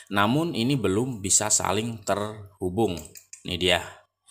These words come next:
walaupun sudah connected, namun belum bisa untuk nge-remote. Kita coba saja. Kita akan coba server Yosi, nanti portnya ini, delapan kosong delapan ini.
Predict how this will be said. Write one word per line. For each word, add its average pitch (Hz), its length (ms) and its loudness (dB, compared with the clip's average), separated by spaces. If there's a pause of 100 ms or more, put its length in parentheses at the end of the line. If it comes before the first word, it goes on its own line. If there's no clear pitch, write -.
walaupun 90 400 -2
sudah 95 240 -6
connected, 92 560 -2
namun 95 320 -2
belum 92 160 -2
bisa 92 320 2
untuk 95 320 -4
nge-remote. 87 480 -2
Kita - 160 -4
coba 85 240 -4
saja. 90 400 -4 (720)
Kita 95 480 0
akan 95 240 -2
coba 104 720 -2 (1120)
server 107 960 0 (640)
Yosi, 101 720 0 (160)
nanti 90 560 -2 (240)
portnya 95 320 -2
ini, 85 400 -6
delapan 87 400 -6
kosong 101 320 -6
delapan 87 320 -6
ini. 98 320 -8